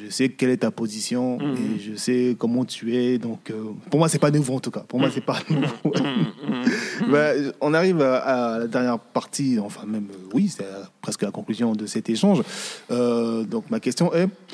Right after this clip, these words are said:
Speaker 1: euh, y a-t-il un projet de ta mairie sur le, en Afrique, sur le continent ?
Speaker 2: Bien sûr,
Speaker 1: Mhm.
Speaker 2: bien sûr que, euh, l'impact majeur de ta mairie doit se produire sur le continent.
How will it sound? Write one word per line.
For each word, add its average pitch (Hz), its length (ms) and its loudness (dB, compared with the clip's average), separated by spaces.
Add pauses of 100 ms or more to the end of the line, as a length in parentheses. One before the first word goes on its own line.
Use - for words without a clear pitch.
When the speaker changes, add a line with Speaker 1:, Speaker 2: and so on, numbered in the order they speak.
(140)
Speaker 1:
euh, 120 120 0
y 143 140 2
a-t-il 156 380 2
un 147 100 2
projet 135 320 2
de 147 40 -8
ta 123 180 0
mairie 123 380 -2
sur 123 140 -4
le, 110 240 -4
en 113 140 -4
Afrique, 110 300 -8 (100)
sur 104 120 -6
le 101 60 -6
continent ? 104 320 -8 (520)
Speaker 2:
Bien 147 200 0
sûr, 320 520 4
Speaker 1:
Mhm. 107 280 -6 (200)
Speaker 2:
bien 147 180 4
sûr 202 320 2
que, 208 100 2
euh, 147 1000 4
l'impact 170 720 2
majeur 160 880 2 (580)
de 127 100 -2
ta 147 200 2
mairie 135 420 0 (640)
doit 127 280 0
se 147 120 -6
produire 120 440 -6
sur - 160 -6
le 113 80 0
continent. - 500 -10